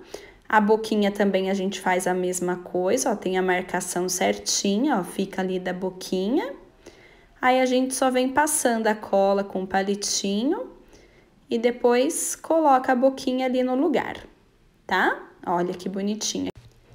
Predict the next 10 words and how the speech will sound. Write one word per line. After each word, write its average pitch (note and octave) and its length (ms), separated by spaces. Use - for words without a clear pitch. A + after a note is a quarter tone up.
Agora A3+ 380
com A3+ 200
estilete G#3+ 720
nós G3+ 200
vamos G3+ 220
tá G3+ 120
fazendo G3+ 400
um G#3 120
cortezinho, G3+ 1120
ó, F#3 240